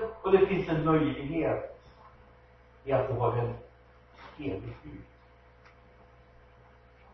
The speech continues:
En uppnåbar och ändå en ouppnåbar. För hoppet. Jag får det inte, men kanske du får det.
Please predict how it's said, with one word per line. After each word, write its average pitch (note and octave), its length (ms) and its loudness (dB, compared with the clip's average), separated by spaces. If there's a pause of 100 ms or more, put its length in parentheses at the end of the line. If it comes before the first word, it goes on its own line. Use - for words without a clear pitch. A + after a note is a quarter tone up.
(500)
En D#3+ 200 8
uppnåbar F#3 720 8
och G3+ 60 8
ändå E3+ 320 10
en E3+ 60 4
ouppnåbar. - 840 4 (1200)
För - 100 -2
hoppet. - 480 -6 (1040)
Jag - 200 6
får - 160 4
det D#3 60 2
inte, A#2+ 180 -4
men C3 280 -4 (120)
kanske D3 240 -6
du - 120 -8 (120)
får - 80 -16
det. - 60 -18